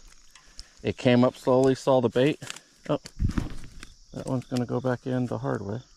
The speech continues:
But y'all, if you saw that, it came up, saw the bait, and immediately popped it right off the surface.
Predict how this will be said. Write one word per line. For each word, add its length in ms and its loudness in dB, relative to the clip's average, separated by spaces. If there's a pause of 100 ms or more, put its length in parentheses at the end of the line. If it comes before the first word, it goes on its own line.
(500)
But 100 2
y'all, 200 6
if 100 -4
you 60 -6
saw 280 2
that, 160 2
it 80 -6
came 220 2
up, 120 2 (400)
saw 260 2
the 100 2
bait, 340 2 (360)
and 120 -4
immediately 360 -2
popped 360 -6
it 60 -16 (1400)
right 140 0
off 160 -2
the 100 -18
surface. 460 -16